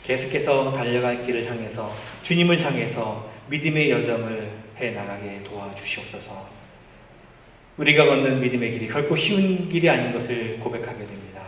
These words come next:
우리 인생길에서 우리 믿음의 길을 걷다가 때로 시련과 고통을 당하고 아픔과 슬픔으로 절망과 좌절을 경험하게 되기도 합니다. 주님, 그럴 때마다 다시금 주님을 향해서 나아갈 수 있는 순례 여정을 쉬지 않고 나아가는 우리 모습이 되게 하여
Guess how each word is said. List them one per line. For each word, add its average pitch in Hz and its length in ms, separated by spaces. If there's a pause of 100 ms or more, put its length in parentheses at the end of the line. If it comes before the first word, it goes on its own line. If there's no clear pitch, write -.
(500)
우리 160 180
인생길에서 135 1000
우리 185 180
믿음의 160 380
길을 135 360
걷다가 117 640 (280)
때로 175 200
시련과 175 460
고통을 151 420
당하고 104 540 (220)
아픔과 160 420
슬픔으로 165 760
절망과 175 440
좌절을 147 440
경험하게 123 460
되기도 120 280
합니다. 107 340
주님, 147 640
그럴 139 260
때마다 117 340
다시금 - 400
주님을 180 320
향해서 156 320
나아갈 113 340
수 - 160
있는 107 300 (280)
순례 190 480
여정을 147 360
쉬지 180 260
않고 143 260
나아가는 104 400 (560)
우리 120 140
모습이 104 560
되게 101 220
하여 98 100